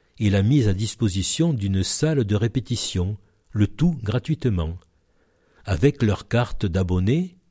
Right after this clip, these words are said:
gratuite, les adhérents peuvent emprunter l'un des trente-trois instruments de musique disponibles, des plus courants aux plus insolites, avec une formidable particularité, tous les instruments existent en taille enfant.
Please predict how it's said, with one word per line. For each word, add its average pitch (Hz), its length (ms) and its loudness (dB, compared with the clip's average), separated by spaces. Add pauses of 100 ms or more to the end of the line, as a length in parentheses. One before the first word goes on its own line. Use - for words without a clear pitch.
(140)
gratuite, - 680 -2 (520)
les 101 280 4
adhérents 147 440 4
peuvent 117 400 0
emprunter 131 640 2
l'un 120 280 0
des 104 180 0
trente-trois 110 680 -2
instruments 104 560 0
de 98 140 0
musique 95 540 -2
disponibles, 87 840 -2 (520)
des 92 180 2
plus 92 260 0
courants 120 600 -2
aux 104 140 0
plus 151 320 0
insolites, 98 680 -2 (520)
avec 104 460 2
une 98 200 4
formidable 104 760 2
particularité, 104 1000 -2 (680)
tous 196 180 4
les 113 240 4
instruments 113 600 0
existent 107 680 -2
en 101 160 0
taille 123 300 0
enfant. 85 440 -4